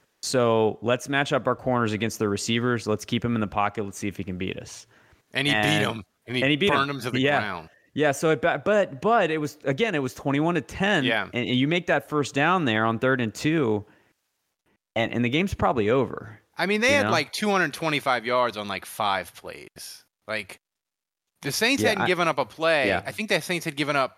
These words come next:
Speaker 2: one play of, like, over thirty yards. They gave up three yesterday.
Speaker 1: But that, that's the great neutralizer when you hit that long ball to John Ross and you hit that long ball to Barkley. That's fourteen points on two plays
Speaker 2: Bar-,
Speaker 1: right
Speaker 2: Barkley,
Speaker 1: there. Fifty,
Speaker 2: I
Speaker 1: fifteen
Speaker 2: can,
Speaker 1: points.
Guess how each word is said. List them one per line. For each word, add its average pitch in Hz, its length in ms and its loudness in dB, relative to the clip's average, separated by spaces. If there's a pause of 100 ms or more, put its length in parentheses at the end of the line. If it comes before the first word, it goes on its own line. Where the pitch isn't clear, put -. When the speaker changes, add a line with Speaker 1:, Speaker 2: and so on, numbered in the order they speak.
(160)
Speaker 2:
one 135 420 -2
play 127 340 0
of, 98 120 -4
like, 104 300 -4
over 110 280 -8
thirty 101 300 -6
yards. 92 560 -4 (260)
They 113 120 -2
gave 120 160 0
up 113 160 -2
three 92 800 -8
yesterday. 85 560 -10
Speaker 1:
But 160 100 -4
that, 170 160 0
that's 175 280 -2
the 190 100 0
great 143 320 0
neutralizer 113 760 0
when 113 140 0
you 113 100 2
hit 143 220 -2
that 143 200 0
long 127 300 0
ball 127 300 2
to 107 480 0
John 110 340 0
Ross 113 400 2
and 113 80 -4
you 110 80 0
hit 113 120 0
that 107 140 2
long 107 260 0
ball 120 180 0
to 104 80 -2
Barkley. 110 560 0 (640)
That's 127 220 -2
fourteen 151 400 0
points 135 320 -2
on 101 100 0
two 135 160 -2
plays 123 240 2
Speaker 2:
Bar-, 135 280 2
Speaker 1:
right 104 100 0
Speaker 2:
Barkley, 269 420 4
Speaker 1:
there. 285 120 0 (100)
Fifty, 196 140 0
Speaker 2:
I 269 40 4
Speaker 1:
fifteen 196 220 0
Speaker 2:
can, 113 80 -4
Speaker 1:
points. 101 320 -4